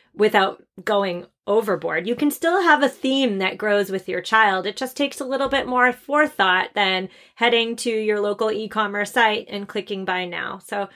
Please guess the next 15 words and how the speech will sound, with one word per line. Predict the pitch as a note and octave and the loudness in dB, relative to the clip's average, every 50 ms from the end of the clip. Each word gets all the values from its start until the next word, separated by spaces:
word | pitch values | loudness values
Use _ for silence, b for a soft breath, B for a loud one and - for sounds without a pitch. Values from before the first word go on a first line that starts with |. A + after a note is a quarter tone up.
| b b b b b b b | b b b b b b b
I | - B3+ B3+ | 4 6 6
love | C4 C#4 C#4 B3 | 6 6 6 4
that | C#4 C4 B3 B3 | 4 2 2 2
take-home | - B3 A#3+ A#3+ - A#3+ A#3 G#3 | 2 0 0 0 0 -4 -4 -2
message. | G#3 G#3 G3+ - A#3 G#3+ G3+ - - _ _ _ - | -2 -4 -4 -4 -6 -6 -8 -10 -18 _ _ _ -8
I | - - B3 C4 | -2 0 0 0
want | C4 C#4 B3+ C4 D#4 F4 F#4+ F#4+ | 0 -4 -4 -2 -2 0 0 0
to | - G4 | -2 -2
go | D4+ E4 D#4 D#4 C#4+ | 0 0 0 0 -2
through | - - - C4+ C4+ C4+ C4+ C4 C4 C4 C4 B3 b b b b b b b | -4 -6 -4 -2 2 4 4 6 6 4 2 0 b b b b b b b
each | - D#4 F4 F4+ - - | 2 2 2 2 0 -4
part | - - D#4 D4+ D4 | 0 4 4 6 6
of | C#4+ C4 A3 | 4 2 2
a | B3 A3+ | 0 0
room, | G#3 G#3 A3+ A#3 B3+ D#4 | 0 0 0 0 0 -2